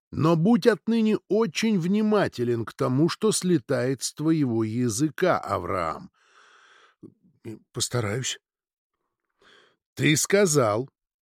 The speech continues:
что подлинное "я" не является ни одной из шести душ. Ты сказал также, что оно смертно, а до того, как умрет,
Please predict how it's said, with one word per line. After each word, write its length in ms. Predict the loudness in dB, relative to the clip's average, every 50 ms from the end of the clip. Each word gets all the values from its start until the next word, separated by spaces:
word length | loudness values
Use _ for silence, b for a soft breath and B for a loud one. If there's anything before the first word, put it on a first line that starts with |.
| _ _ _
что 300 | -6 -6 0 2 2 2
подлинное 800 | 2 2 4 6 6 6 8 6 6 6 6 4 2 2 2 0
"я" 560 | -2 -4 -6 -2 0 2 2 2 2 0 -6 _ _ _ _ _ _ _ -4
не 220 | 0 2 2 4
является 680 | 4 4 6 6 6 6 6 6 4 4 4 4 4 4
ни 160 | 6 6 4
одной 500 | 4 2 0 0 0 2 4 4 4 2
из 300 | 0 0 -2 -2 0 0
шести 600 | -2 -2 0 -2 0 -2 -2 -4 -4 -2 -2 -2
душ. 560 | -2 -2 -2 -2 -2 -2 -2 -8 -10 -10 -12 _ _ _ _ _ _ _ B B B B B B
Ты 160 | B 2 2 2
сказал 540 | 4 2 2 2 4 4 6 6 6 6
также, 500 | 4 2 4 4 4 2 0 -2 -4 -4 _ _ _ _ _ -10
что 300 | -8 -6 0 2 4 4
оно 280 | 4 4 4 4 4 4
смертно, 760 | 2 2 2 2 4 6 6 4 4 2 _ -12 -12 -12 -12 _ _ _ _ _ _ _ _ _ _ _ _ 4
а 140 | 6 6 6
до 300 | 6 4 4 4 4 4
того, 360 | 4 2 4 4 6 4 4
как 260 | 4 2 -2 -2 -2 -2
умрет, 500 | -2 0 2 2 2 2 0 -2 -6